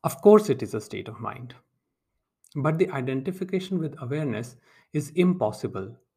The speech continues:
since it does not have a form and cannot be conceptualized by the mind in any way.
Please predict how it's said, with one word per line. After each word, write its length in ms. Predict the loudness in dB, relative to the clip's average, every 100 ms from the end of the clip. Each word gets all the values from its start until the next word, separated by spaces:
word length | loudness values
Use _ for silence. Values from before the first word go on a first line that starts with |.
| _ _
since 340 | 0 2 2
it 180 | -2 -4
does 180 | -4 -2
not 220 | -4 -4
have 180 | -4 -4
a 80 | -4
form 480 | -4 -4 -2 -4 -6
and 200 | -6 -4
cannot 320 | -4 -4 -6
be 80 | -4
conceptualized 920 | -4 -4 -4 -4 0 2 2 0 -2
by 340 | -2 -2 -6 -6
the 180 | -2 0
mind 360 | 2 0 -2
in 160 | -6 -6
any 240 | -2 -2
way. 300 | -2 -4 -6